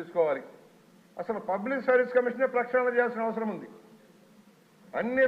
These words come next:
రంగాల్లో కానీ దాన్ని అప్రతిష్ట పాలు చేశారు. యూపీబీఎస్లో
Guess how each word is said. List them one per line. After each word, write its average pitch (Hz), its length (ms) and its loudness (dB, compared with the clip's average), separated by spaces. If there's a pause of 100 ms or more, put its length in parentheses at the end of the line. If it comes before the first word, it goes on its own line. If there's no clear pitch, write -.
రంగాల్లో 240 420 4
కానీ 247 200 4
దాన్ని 233 280 2 (1700)
అప్రతిష్ట 247 400 4
పాలు 226 300 2
చేశారు. - 440 -4 (1120)
యూపీబీఎస్లో 233 1200 2